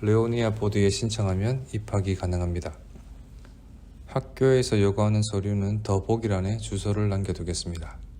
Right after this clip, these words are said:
저희의 경험을 말씀드리자면 레오니아 하이스쿨 컨설트께서 워낙 등록 전부터 친절히 안내해 주어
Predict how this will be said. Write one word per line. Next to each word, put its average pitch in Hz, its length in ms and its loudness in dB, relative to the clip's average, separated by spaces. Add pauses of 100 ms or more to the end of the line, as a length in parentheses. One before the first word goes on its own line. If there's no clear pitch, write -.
(1500)
저희의 135 440 4
경험을 113 380 2
말씀드리자면 101 1000 0 (380)
레오니아 123 540 2
하이스쿨 110 680 -2 (440)
컨설트께서 110 1040 -4
워낙 104 500 0 (540)
등록 117 300 -2
전부터 95 680 0
친절히 127 500 0
안내해 95 520 -2
주어 98 420 -4